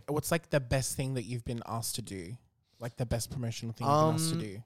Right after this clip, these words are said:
Speaker 1: I think my favorite ones were, like, oh, I interviewed the Stranger Things cast. That was kinda
Speaker 2: <gasps>
Speaker 1: cool.
Speaker 2: That's cool.
Speaker 1: Yeah, that was really
Speaker 2: Bro,
Speaker 1: cool.
Speaker 2: that's
Speaker 1: So I did
Speaker 2: mad.
Speaker 1: that, like,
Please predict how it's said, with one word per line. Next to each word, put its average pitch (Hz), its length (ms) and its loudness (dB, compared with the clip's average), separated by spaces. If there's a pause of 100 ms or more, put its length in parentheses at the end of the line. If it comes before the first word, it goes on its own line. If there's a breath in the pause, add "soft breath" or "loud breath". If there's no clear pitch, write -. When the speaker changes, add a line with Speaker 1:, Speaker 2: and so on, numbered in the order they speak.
(540)
Speaker 1:
I 160 80 8
think 220 340 4
my 254 200 0
favorite 147 760 6 (460)
ones 135 600 2
were, 131 100 2
like, 123 180 4
oh, 156 120 12
I 135 180 6
interviewed 190 340 -2
the 160 80 -2
Stranger 131 360 0
Things 101 300 -4
cast. 131 460 0
That 120 120 2
was 127 120 2
kinda 165 240 0
Speaker 2:
<gasps> - 60 -6
Speaker 1:
cool. 117 480 -2
Speaker 2:
That's - 200 -8
cool. 95 340 -12
Speaker 1:
Yeah, 113 340 4
that 117 160 2
was 120 160 2
really 117 120 4
Speaker 2:
Bro, 165 200 10
Speaker 1:
cool. 160 120 6
Speaker 2:
that's 165 120 4
Speaker 1:
So 170 60 10
I 180 160 10
did 165 80 10
Speaker 2:
mad. 143 60 8
Speaker 1:
that, 131 120 4
like, 127 160 4